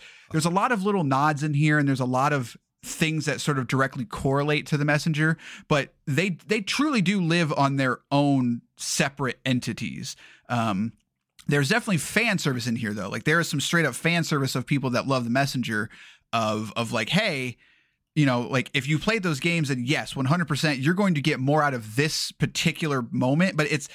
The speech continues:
it's not like you're gonna get more out of the game entirely. Like, you're not gonna suddenly understand the game better or play the game differently because you've played the messenger. Uh, for instance, what I'll say without, without going into spoilers is there's music that they, that they redo from the messenger.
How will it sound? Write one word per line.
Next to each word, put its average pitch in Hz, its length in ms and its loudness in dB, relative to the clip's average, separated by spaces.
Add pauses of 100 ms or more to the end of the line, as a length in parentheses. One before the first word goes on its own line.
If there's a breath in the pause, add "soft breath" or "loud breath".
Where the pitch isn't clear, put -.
(400 loud breath)
it's 160 140 0
not 240 100 2
like 240 160 -4
you're 202 80 -2
gonna 202 120 4
get 165 160 0
more 147 300 2
out 143 180 2
of 131 120 -8
the 120 100 -4
game 127 340 2
entirely. 139 640 0
Like, 135 200 -2 (120 loud breath)
you're 156 80 2
not 214 80 0
gonna 190 160 0
suddenly 156 540 0 (160)
understand 139 640 0
the 123 40 -2
game 127 360 0
better 123 400 -2
or 117 180 -2
play 143 320 0
the 131 140 -2
game 123 260 0
differently 123 500 -4
because 120 400 -2
you've 123 140 -6
played 117 220 -4
the 107 60 -4
messenger. 110 560 -2 (440 loud breath)
Uh, 120 180 -2
for - 220 -4
instance, 165 340 -2
what 143 140 0
I'll 135 80 0
say 143 220 0
without, 131 220 0
without 127 180 0
going 127 120 -2
into 120 100 -2
spoilers 127 280 -2
is 120 100 -4
there's 135 220 0
music 165 440 2
that 135 120 0
they, 131 140 0
that 120 180 -2
they 120 140 -2
redo 113 420 -2
from 117 180 -2
the 101 80 -2
messenger. 101 500 -8